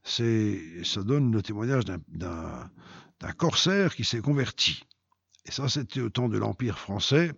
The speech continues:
Et là, il y avait plusieurs missionnaires de l'église des frères moraves qui se trouvaient rassemblés à Londres. C'était la guerre entre la Grande-Bretagne et Napoléon, entre autres, hein, et la France,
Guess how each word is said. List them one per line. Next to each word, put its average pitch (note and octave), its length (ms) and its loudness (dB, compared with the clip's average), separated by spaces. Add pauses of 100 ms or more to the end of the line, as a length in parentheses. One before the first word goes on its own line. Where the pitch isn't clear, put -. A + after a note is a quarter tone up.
(760)
Et G2+ 160 -4
là, C#3 360 4
il A2 80 -2
y G#2 60 -4
avait A#2 140 -2
plusieurs A#2+ 460 0
missionnaires A#2+ 680 2
de G2+ 120 -6
l'église G#2 500 -2
des G2+ 160 -4
frères A2 280 -6
moraves A2 540 -2
qui G2+ 140 -8
se F#2 100 -8
trouvaient A2 300 -4
rassemblés A2 520 -2
à E2+ 140 -4
Londres. C#3+ 640 0 (420)
C'était - 260 -16
la E2+ 140 -8
guerre A#2+ 400 0
entre F#2+ 640 -6 (640)
la F2 120 -8
Grande-Bretagne G#2 960 -2 (160)
et D2+ 580 -8 (140)
Napoléon, G2 580 -4
entre - 160 -10
autres, - 540 -6
hein, G2+ 320 -6
et B1+ 240 -12 (200)
la C#2 80 -12
France, - 520 -8